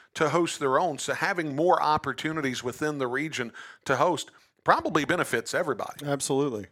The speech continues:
Speaker 2: I think you nailed every single point that I would have hit right there. Uh, I think it, it adds to, uh, the, the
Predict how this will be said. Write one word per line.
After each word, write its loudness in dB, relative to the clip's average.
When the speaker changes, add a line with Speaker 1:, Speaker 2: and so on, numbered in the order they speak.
Speaker 2:
I 2
think -2
you -2
nailed 2
every 0
single -6
point -6
that -6
I -6
would -6
have -10
hit -4
right -12
there. -10
Uh, -8
I -4
think -2
it, -4
it 0
adds 0
to, -2
uh, -6
the, -10
the -8